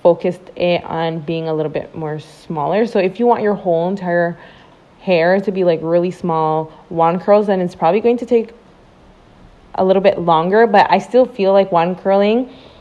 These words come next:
using a wand curler is so much more faster than a barrel curler. And the reason, curler, and the reason for that, as I told you, is that when you're using a barrel curler, you have to, like, flip the hair,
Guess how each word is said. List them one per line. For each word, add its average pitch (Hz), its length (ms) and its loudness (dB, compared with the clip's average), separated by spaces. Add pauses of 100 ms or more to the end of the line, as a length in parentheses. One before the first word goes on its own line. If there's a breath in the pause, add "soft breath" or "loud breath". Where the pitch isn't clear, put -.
(120)
using 196 320 -2
a 202 60 0
wand 175 300 0
curler 202 400 2
is - 220 -4
so - 80 -6
much 180 180 -2
more 185 120 -2
faster 170 340 -4
than 180 160 -2
a 180 40 -4
barrel 170 280 2
curler. 175 560 0 (360 loud breath)
And 202 100 0
the 202 80 2
reason, 233 480 0
curler, 190 460 4 (180 loud breath)
and 196 100 -2
the 208 60 2
reason 240 240 2
for 220 160 2
that, 202 140 8
as 180 80 0
I 185 60 4
told 190 300 0
you, 180 140 -2
is 170 460 0
that 165 420 2 (720 loud breath)
when 208 200 0
you're 294 120 0
using 330 260 -2
a 349 60 2
barrel 185 280 6
curler, 233 300 4
you 226 160 0
have 214 240 0
to, 302 60 2
like, 339 200 0
flip 240 180 4
the 240 120 4
hair, 220 720 4